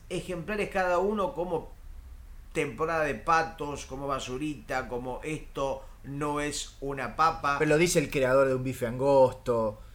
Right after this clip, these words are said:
Speaker 2: de Un tumor gráfico.
Speaker 1: Estoy hablando de Ignacio Nacho Alcuri,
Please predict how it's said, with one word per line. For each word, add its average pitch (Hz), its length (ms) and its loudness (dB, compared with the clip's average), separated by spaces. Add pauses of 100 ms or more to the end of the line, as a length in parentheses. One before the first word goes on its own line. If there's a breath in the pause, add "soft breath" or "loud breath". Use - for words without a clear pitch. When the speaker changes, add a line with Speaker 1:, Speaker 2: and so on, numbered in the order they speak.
(140)
Speaker 2:
de 131 140 2
Un 156 400 2 (200 soft breath)
tumor 143 360 2
gráfico. 135 1040 6
Speaker 1:
Estoy 247 640 4 (340)
hablando 208 840 4 (140)
de 185 440 0
Ignacio 208 840 0
Nacho 208 440 0
Alcuri, 220 720 0